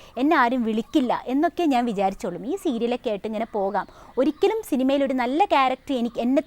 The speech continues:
തേടി വരും എന്ന് ഒരിക്കലും ഞാൻ വിചാരിക്കാത്ത ആളായിരുന്നു. അങ്ങനെ ഇരിക്കുമ്പോഴാണ് എന്നെ ദിലീപേട്ടൻ പാപ്പി അപ്പച്ച എന്ന് പറഞ്ഞ പടത്തിലേക്ക് വിളിക്കുന്നത്. ചെറിയൊരു ക്യാരക്ടർ.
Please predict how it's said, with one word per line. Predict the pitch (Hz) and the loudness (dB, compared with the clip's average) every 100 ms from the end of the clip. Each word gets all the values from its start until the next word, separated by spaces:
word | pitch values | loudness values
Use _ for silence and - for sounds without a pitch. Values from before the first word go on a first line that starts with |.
| 277 | 2
തേടി | 262 262 | 0 2
വരും | 226 214 | 0 0
എന്ന് | 247 | -2
ഒരിക്കലും | 240 262 - 427 415 | -4 -6 -2 0 2
ഞാൻ | 302 | 0
വിചാരിക്കാത്ത | 233 208 196 190 196 | 0 -2 -2 -4 -4
ആളായിരുന്നു. | 196 175 170 165 - - - - - | -2 -2 -6 -8 -14 -18 -20 -20 -6
അങ്ങനെ | 240 294 370 | 0 2 4
ഇരിക്കുമ്പോഴാണ് | 269 - 269 262 233 | 2 2 2 2 0
എന്നെ | 226 226 262 | -2 -2 -4
ദിലീപേട്ടൻ | 214 240 285 240 208 233 | -2 0 2 2 0 0
പാപ്പി | 240 214 - 359 | 2 2 4 0
അപ്പച്ച | 311 208 247 | 2 0 0
എന്ന് | 233 | 0
പറഞ്ഞ | 208 220 | -2 -4
പടത്തിലേക്ക് | 226 175 - 180 - | -4 -6 -4 -8 -6
വിളിക്കുന്നത്. | 226 - 165 156 - _ _ _ - | -8 -8 -10 -10 -14 _ _ _ -6
ചെറിയൊരു | 262 349 269 | -4 -4 -4
ക്യാരക്ടർ. | 226 180 175 175 | -4 -4 -6 -12